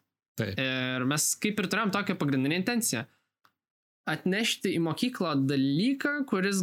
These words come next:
Speaker 2: galbūt nauda tiek pat prisideda, bet jisai super motyvuoja vaikus. Bet dabar, kai domiuosi švietimu ir apie tai skaitau ir analizuoju, pradėjau suprast, kad tai eina giliau. Ir apskritai, va, tie atsiranda klausimai,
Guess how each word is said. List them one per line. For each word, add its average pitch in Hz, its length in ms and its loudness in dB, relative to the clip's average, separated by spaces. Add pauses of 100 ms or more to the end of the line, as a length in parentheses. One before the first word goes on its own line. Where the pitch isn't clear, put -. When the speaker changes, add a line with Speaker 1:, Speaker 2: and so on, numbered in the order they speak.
(160)
Speaker 2:
galbūt 147 460 0
nauda 147 460 2
tiek 143 240 -2
pat 226 160 0
prisideda, 240 720 -2
bet 180 320 0
jisai 156 320 2
super 180 320 0
motyvuoja 147 480 -2
vaikus. 117 380 -2 (180)
Bet 170 240 0
dabar, 196 240 0
kai 214 160 0
domiuosi 185 400 2
švietimu 156 640 0
ir 160 340 -2
apie 147 220 -4 (140)
tai 151 280 -2
skaitau 196 720 -2
ir 147 320 -2 (380)
analizuoju, 135 880 0
pradėjau 185 300 -2
suprast, 202 420 -4
kad 165 180 -2
tai 202 180 0
eina 220 260 0 (220)
giliau. 160 640 0 (160)
Ir 143 260 -2 (260)
apskritai, 170 460 0
va, 151 80 2
tie 143 160 0
atsiranda 151 560 0
klausimai, 135 460 0